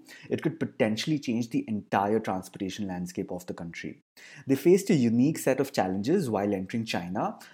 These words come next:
but were successful in wooing the government to reduce taxes and eventually building their Shanghai gigafactory.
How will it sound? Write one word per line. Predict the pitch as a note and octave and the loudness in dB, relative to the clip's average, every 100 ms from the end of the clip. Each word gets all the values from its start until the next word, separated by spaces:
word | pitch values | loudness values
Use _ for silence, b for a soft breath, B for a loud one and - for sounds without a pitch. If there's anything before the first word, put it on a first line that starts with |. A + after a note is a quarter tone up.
| B | B
but | C3+ | 2
were | F3+ | 2
successful | F3 - - C3+ - - G2+ | 2 -2 0 -2 0 0 0
in | F#2+ F#2+ | 0 -2
wooing | G#2 G#2+ B2 | 0 2 2
the | A2+ | 0
government | G#2 F#2 F#2+ G#2+ F#3 - - | -2 -4 -2 -2 -2 -6 -8
to | |
reduce | G2+ F#2+ G#2 A2 | -6 -2 -2 -2
taxes | - F2+ - E3+ F#3+ - B B | -4 -6 -2 -2 -2 -4 B B
and | C3 C3+ | 2 2
eventually | G#2+ G#2 G#2+ A#2+ C#3 B2+ | 2 2 0 0 2 0
building | F#2+ G2 G2+ C3+ | 2 0 2 2
their | B2+ A2+ | 2 0
Shanghai | - F2+ F2+ G#2+ | -4 -6 -2 -2
gigafactory. | G2 F2+ F2+ F#2+ - - - - | -2 -4 -6 -8 -12 -16 -16 -14